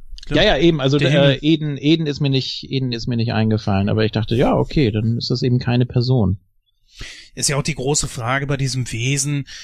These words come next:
Speaker 1: wenn ich jetzt einfach mal davon ausgehe, es sieht ja genauso aus wie diese, ich gehe mal davon aus, es waren Gase, diese blauen, die den Planeten da umhüllt haben.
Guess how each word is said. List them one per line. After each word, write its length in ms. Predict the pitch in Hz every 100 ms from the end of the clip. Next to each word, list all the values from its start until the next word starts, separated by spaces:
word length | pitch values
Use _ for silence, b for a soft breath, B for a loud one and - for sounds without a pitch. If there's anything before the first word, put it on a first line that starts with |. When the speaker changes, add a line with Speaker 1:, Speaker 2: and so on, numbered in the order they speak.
| -
Speaker 1:
wenn 100 | 131
ich 100 | 131
jetzt 260 | 135 - 127
einfach 340 | 127 143 143
mal 180 | 139 135
davon 280 | 127 135 120
ausgehe, 460 | 117 151 - 143
es 120 | 127
sieht 180 | - 156
ja 120 | 139
genauso 720 | 131 123 117 123 180 160 151
aus 500 | - 131 156 175 - B B B _
wie 100 | -
diese, 460 | 131 147 131 147 143 _ _ _ _ _ _ _ _
ich 260 | 143 - -
gehe 200 | 160 160
mal 120 | 156
davon 200 | 143 151
aus, 240 | 123 135 -
es 80 | -
waren 220 | 120 117 - -
Gase, 520 | 117 113 135 156 156
diese 240 | 147 147 143
blauen, 360 | 139 135 151
die 80 | 139
den 160 | 135 127
Planeten 480 | 135 127 143 151
da 80 | 139
umhüllt 600 | 131 139 131 131 151 -
haben. 300 | 147 147 156